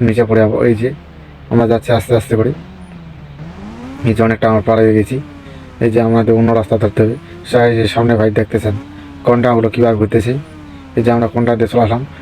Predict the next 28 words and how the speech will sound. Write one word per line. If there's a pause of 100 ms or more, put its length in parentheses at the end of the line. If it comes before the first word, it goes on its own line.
(140)
সামনের
দিকে
আরেকটা
কন্টেনার, (520)
এই
যে (100)
চলে
আসলাম
আমরা। (540)
ও (140)
ভাই (100)
ভুলবশত (100)
এখানে
চলে
আসছি,
কিন্তু
জ্ঞান
থেকে
পড়ে
গেছি। (520)
আর (100)
যা
হোক (120)
আমরা
একটু
উঠে
নেবো, (520)
ভিডিওটা